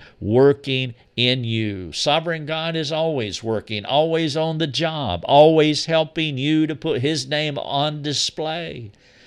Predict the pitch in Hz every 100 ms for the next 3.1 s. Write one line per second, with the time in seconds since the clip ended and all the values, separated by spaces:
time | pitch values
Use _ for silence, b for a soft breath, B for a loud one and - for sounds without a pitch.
0 | B B B B 101 120 120 - 131 120
1 | 123 123 123 127 117 156 123 107 120 101
2 | 107 117 - 98 - - 135 139 - 139
3 | 131